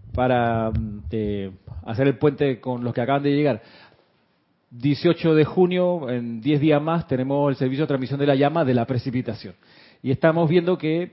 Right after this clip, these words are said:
considerando que la función primordial del templo de la precipitación es precipitar el plan divino. Entonces uno dirá, ¿cómo yo sé que en mi caso estoy precipitando el plan divino? Bueno,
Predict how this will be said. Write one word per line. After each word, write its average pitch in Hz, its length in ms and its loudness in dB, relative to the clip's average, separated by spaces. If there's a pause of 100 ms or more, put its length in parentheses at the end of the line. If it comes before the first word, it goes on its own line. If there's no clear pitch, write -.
considerando 120 500 0
que 135 380 0
la 120 340 4
función 139 400 -2
primordial 143 800 4
del 160 160 4
templo 165 260 0
de 156 60 4
la 151 100 4
precipitación 151 600 -2
es 170 120 2
precipitar 156 760 0
el 143 240 4
plan 143 260 2
divino. 139 460 0 (340)
Entonces 170 260 2
uno 190 140 4
dirá, 175 540 4 (100)
¿cómo 175 260 4
yo 165 160 6
sé 190 280 4
que 165 340 4
en 131 100 -2
mi 135 120 0
caso 170 300 2
estoy 165 180 0
precipitando 156 600 -2
el 147 60 -2
plan 156 200 2
divino? 156 360 0
Bueno, 160 280 -2